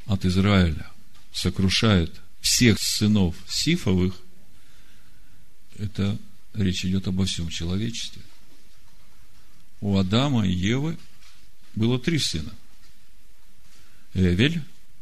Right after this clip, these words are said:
у которого потомства не было. Сыны Каина, они все погибли во время потопа. И третий сын – это Шет,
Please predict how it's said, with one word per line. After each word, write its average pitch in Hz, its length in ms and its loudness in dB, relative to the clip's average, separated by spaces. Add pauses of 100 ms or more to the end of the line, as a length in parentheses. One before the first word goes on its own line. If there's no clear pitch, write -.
(340)
у 117 60 -6
которого 131 380 0
потомства 123 560 0
не 117 160 4
было. 90 240 -2 (1600)
Сыны 101 400 2
Каина, 165 600 2 (840)
они 107 220 0
все 113 260 -2
погибли 107 480 0
во 101 100 2
время 90 280 2
потопа. 92 340 -6 (1080)
И 98 120 0
третий 170 320 0
сын – 147 480 0 (880)
это 117 400 -2 (480)
Шет, - 400 0